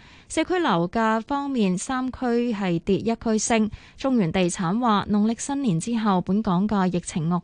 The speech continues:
化，C C L將會下試一百八十二點，又估計政府日前宣布進一步收緊防疫嘅限制，將會打擊樓市活動。估計三月樓價向下調整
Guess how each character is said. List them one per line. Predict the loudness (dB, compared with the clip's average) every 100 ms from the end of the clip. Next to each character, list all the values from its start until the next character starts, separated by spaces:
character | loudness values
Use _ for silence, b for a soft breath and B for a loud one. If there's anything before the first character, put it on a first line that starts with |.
| 2
化 | 4 2 B B B
，C | B -2
C | 0 0
L | 0 0
將 | -2 -2 0
會 | 0 0
下 | 0 -2
試 | 0 -2
一 | -2
百 | -2 -4 -4
八 | -2 -2
十 | -2
二 | -2 0 0
點， | 2 0 -2 B B B
又 | 0 0
估 | 0
計 | 0 0 0
政 | 0 -2
府 | 0 0
日 | 0 -2
前 | -2 -2
宣 | 0 -2 -2
布 | 2 2 2
進 | 0 0
一 | 2
步 | 0 0
收 | 0 -2 -2
緊 | 0 0
防 | 0 -2
疫 | -2
嘅 | -2 0
限 | 2 2
制， | 2 2 2 B B B
將 | 0 2
會 | 2
打 | 0 -2
擊 | -2 -4
樓 | -2 -2
市 | 0 0
活 | 0
動。 | 2 2 0 B B B
估 | -2
計 | 0 0
三 | 0 -2 0
月 | 0 0
樓 | 0 0 0
價 | -2 -2
向 | 0 0 0
下 | 0 0
調 | 0 0
整 | 0 -2